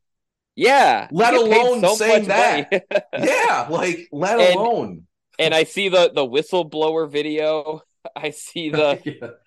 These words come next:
Speaker 1: some of the other pregame videos. And it just, you're right. I mean, you,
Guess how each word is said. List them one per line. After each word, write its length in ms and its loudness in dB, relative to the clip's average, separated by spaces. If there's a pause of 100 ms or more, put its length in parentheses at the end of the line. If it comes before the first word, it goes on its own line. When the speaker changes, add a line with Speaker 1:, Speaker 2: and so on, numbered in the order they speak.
Speaker 1:
some 160 0
of 80 0
the 120 2
other 160 0
pregame 520 -4
videos. 640 -2
And 100 -8
it 280 -10
just, 400 -8 (640)
you're 120 -6
right. 300 2
I 60 -2
mean, 160 -6
you, 300 -10